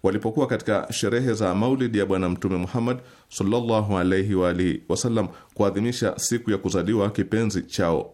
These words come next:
hicho, watu wenye misimamo mikali, makatili na wasio na chembe ya ubinadamu waliripua mabomu na kuua na kujeruhi makumi ya Waislamu wasio na hatia huko Pakistan. Jinai kama hiyo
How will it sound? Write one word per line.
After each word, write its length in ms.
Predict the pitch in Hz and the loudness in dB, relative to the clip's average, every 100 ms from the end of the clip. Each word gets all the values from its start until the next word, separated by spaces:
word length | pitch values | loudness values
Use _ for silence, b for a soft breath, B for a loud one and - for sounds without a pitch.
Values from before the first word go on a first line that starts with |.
| 98 | -2
hicho, 360 | 110 - 80 - b b _ | -2 0 -2 -2 b b _
watu 360 | 92 123 123 95 | 0 0 0 2
wenye 200 | 110 98 | 2 0
misimamo 460 | 104 - 101 101 | 0 -2 0 0
mikali, 600 | 92 85 117 110 101 104 - b b b _ _ _ | -2 -2 0 2 2 0 -2 b b b _ _ _
makatili 680 | 82 92 95 92 127 117 110 | -2 0 0 -2 0 0 0
na 120 | 104 | 2
wasio 340 | 101 104 120 | 0 0 0
na 80 | 107 | 0
chembe 280 | 95 120 104 | -2 -2 0
ya 60 | 98 | 0
ubinadamu 600 | 95 92 101 120 110 101 B B B | 0 0 0 0 0 -4 B B B
waliripua 800 | - 87 110 110 110 104 117 120 | 0 2 4 2 2 0 0 2
mabomu 500 | 104 101 104 131 131 | 2 0 2 2 2
na 160 | 90 98 | 0 0
kuua 400 | 104 113 120 120 | -2 0 2 4
na 120 | 104 | 2
kujeruhi 540 | 107 107 104 113 117 - | 0 0 2 2 0 0
makumi 520 | 95 98 127 117 101 | -2 0 0 0 0
ya 140 | - 98 | 2 2
Waislamu 560 | 95 95 - 113 104 - | 2 -2 -2 0 -2 -2
wasio 340 | 92 101 - 107 | 0 0 0 0
na 100 | 101 | 0
hatia 440 | 92 - 104 80 73 B B - | -2 0 0 0 -2 B B -2
huko 200 | 98 92 | 0 0
Pakistan. 680 | 92 101 90 101 - 117 69 - b b b b _ _ _ _ 67 | -2 -2 -4 -4 -2 -2 -2 -8 b b b b _ _ _ _ -4
Jinai 420 | 78 92 107 98 | 0 2 2 0
kama 240 | 101 92 | 0 0
hiyo 420 | 101 117 104 95 | 0 0 0 -2